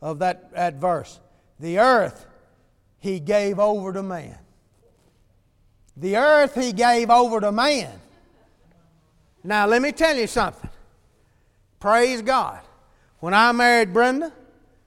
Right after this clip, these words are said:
I give her the keys of my cars,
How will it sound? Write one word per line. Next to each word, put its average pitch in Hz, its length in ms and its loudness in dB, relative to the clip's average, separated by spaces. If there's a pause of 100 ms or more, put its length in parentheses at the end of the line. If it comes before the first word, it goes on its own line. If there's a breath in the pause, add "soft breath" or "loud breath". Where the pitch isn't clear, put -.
(480)
I 220 160 0
give 226 300 -2
her 214 120 -4
the 190 160 -6
keys 226 960 -6 (680)
of 202 260 0
my 180 220 -2
cars, 226 960 0